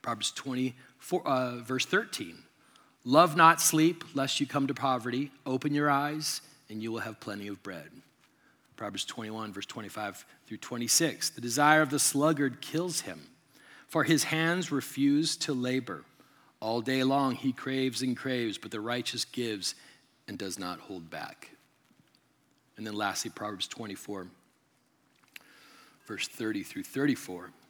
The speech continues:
"I passed by the field of a sluggard, by the vineyard of a man lacking sense."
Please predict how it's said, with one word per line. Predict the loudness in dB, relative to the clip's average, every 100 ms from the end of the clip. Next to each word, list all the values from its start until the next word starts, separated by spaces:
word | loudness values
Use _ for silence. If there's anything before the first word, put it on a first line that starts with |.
| _ _ _ _ _ _ _ _ _ _ _
"I | -2
passed | 6 8 8 4 6
by | 6
the | 6
field | -2 2 4 4 2
of | 0
a |
sluggard, | -2 2 2 2 -2 -4 -16 -20 _ -20 -20 _ _ -2
by | 2 4
the | 4
vineyard | 4 4 6 4
of | 4
a | 2
man | 2 2 2 0 0 -4
lacking | 2 4 4 2 2 2
sense." | 2 4 2 0 2 4 4